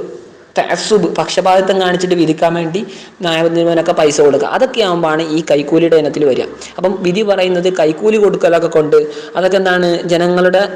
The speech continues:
ധനം, അല്ലേ, ബാത്തിലായ രൂപത്തിൽ കഴിക്കുന്നതിൻ്റെ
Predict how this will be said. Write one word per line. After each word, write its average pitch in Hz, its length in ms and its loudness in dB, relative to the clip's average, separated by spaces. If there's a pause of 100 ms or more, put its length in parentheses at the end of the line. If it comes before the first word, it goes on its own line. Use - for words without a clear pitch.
ധനം, 165 280 0 (100)
അല്ലേ, 165 240 2 (540)
ബാത്തിലായ 170 600 2
രൂപത്തിൽ 156 440 0 (400)
കഴിക്കുന്നതിൻ്റെ 160 720 0